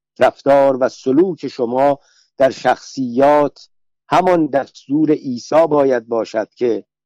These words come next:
هرگاه بر یک روی تو بزنند، روی دیگر را تقدیم نما. ولی در امور عمومی و سیاسی، هر که به مخالفت و ضدیت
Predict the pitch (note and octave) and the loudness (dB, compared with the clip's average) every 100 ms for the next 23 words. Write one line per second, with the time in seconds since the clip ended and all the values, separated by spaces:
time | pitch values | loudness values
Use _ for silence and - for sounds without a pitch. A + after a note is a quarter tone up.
0 | _ _ C3+ C#3 C3 D3+ D3 C#3 B2 B2+ | _ _ -2 0 2 2 4 2 -2 -2
1 | C3+ B2+ _ C3 D3 - B2 D3 C#3 C3 | 0 -2 _ -2 -2 -4 0 2 2 0
2 | C3 _ C3+ A2+ A#2 B2+ C3 C3+ D#3 E3+ | -4 _ -4 -2 -2 0 2 2 2 2
3 | E3+ D#3 - - C#3 C3+ B2+ A#2 A#2 A2+ | 0 -4 -12 -2 0 2 0 -2 -6 0
4 | C3 C3+ C3+ B2+ A#2 B2+ G#2 G#2 D3+ D#3 | 0 2 0 0 0 -2 -2 -2 0 0
5 | G#2 D#2 C#2 - _ _ _ _ _ _ | 0 -4 -10 -18 _ _ _ _ _ _
6 | A2+ D3 F#3 G#3 - _ _ _ - D#3 | 0 0 0 -4 -10 _ _ _ -2 -2
7 | D3 - D3+ E3 G#3+ G#3+ G#3+ D#3+ D#3 D3+ | -2 0 0 2 0 0 0 0 0 2
8 | C#3+ D3+ G3+ E3 B2+ - B2 A#2+ A#2 - | 0 0 -2 -2 -4 -6 -4 0 0 -4
9 | B2+ D3 E3+ F3 _ _ _ _ C#3 F#3 | -6 -6 -6 -10 _ _ _ _ -2 -2
10 | F#3 - E3 B2 A2 B2+ B2+ - B2+ B2 | -2 -2 2 2 2 0 0 -4 -2 0
11 | A#2 - B2+ - A#2+ A#2 A#2+ A2 - A2+ | 0 0 -2 -2 -4 0 -2 -2 -6 -10
12 | A2 A#2 D#3+ | -2 -2 -2